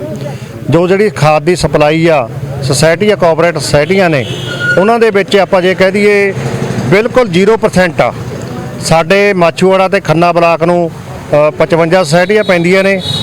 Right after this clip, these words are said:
ਜਿਨ੍ਹਾਂ ਦੇ ਵਿੱਚ ਹਜੇ ਪੰਜ ਛੇ ਸੁਸਾਇਟੀਆਂ ਨੂੰ ਅੱਜ ਤੋਂ ਡੇਢ ਦੋ ਮਹੀਨੇ ਪਹਿਲਾਂ ਪੰਜ ਜਾਂ ਛੇ ਗੱਡੀਆਂ ਆਈਆਂ ਸੀ, ਜਦ ਕਿ ਜਿਹੜੀ ਪੰਜਾਬ ਸਰਕਾਰ ਵੱਲੋਂ ਹਦਾਇਤਾਂ ਨੇ ਵੀ ਜਿਹੜੀਆਂ ਆਪਣੀਆਂ ਜਿੰਨੀਆਂ ਵੀ ਕੋਆਪਰੇਟਿਵ ਸੁਸਾਇਟੀਆਂ ਨੇ,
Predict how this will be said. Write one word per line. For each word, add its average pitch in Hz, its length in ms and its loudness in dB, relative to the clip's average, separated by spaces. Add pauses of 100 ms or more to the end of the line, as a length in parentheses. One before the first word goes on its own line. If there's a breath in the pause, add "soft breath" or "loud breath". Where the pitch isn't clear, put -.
(380)
ਜਿਨ੍ਹਾਂ 214 280 2
ਦੇ 233 100 2
ਵਿੱਚ 202 420 2
ਹਜੇ 202 120 2
ਪੰਜ 180 300 0
ਛੇ 202 120 2
ਸੁਸਾਇਟੀਆਂ 196 480 2
ਨੂੰ 190 220 0 (440)
ਅੱਜ 180 120 -2
ਤੋਂ 208 240 2
ਡੇਢ 196 280 2
ਦੋ 214 160 2
ਮਹੀਨੇ 196 240 2
ਪਹਿਲਾਂ 185 520 2 (520)
ਪੰਜ 190 180 4
ਜਾਂ 196 180 0
ਛੇ 185 220 2
ਗੱਡੀਆਂ 185 340 0
ਆਈਆਂ 160 260 2
ਸੀ, 202 280 0 (460)
ਜਦ 180 200 2
ਕਿ 214 200 0
ਜਿਹੜੀ 220 220 2
ਪੰਜਾਬ 185 460 0
ਸਰਕਾਰ 190 380 0
ਵੱਲੋਂ 180 380 0 (600)
ਹਦਾਇਤਾਂ 180 460 2
ਨੇ 180 220 0 (480)
ਵੀ 202 100 4
ਜਿਹੜੀਆਂ 233 320 2
ਆਪਣੀਆਂ 220 420 2 (100)
ਜਿੰਨੀਆਂ 185 340 2
ਵੀ 208 60 2
ਕੋਆਪਰੇਟਿਵ 185 480 0
ਸੁਸਾਇਟੀਆਂ 196 480 0
ਨੇ, 175 180 0